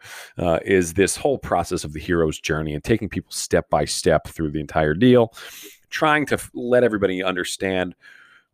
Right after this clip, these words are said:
like, where we're going, where you're going, really,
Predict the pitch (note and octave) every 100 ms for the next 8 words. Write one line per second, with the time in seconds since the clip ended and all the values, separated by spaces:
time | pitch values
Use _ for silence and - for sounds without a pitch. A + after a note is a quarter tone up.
0 | - A2+ - G#2+ D#3+ D3+ B2+ G2+ A2 G2+
1 | G2+ G2+ G#2 F2 A2 G#2+ F#2 B2+ C#3 F#2+
2 | D#2+ D#2+ F2 G#2 E2 F#2+ G#2+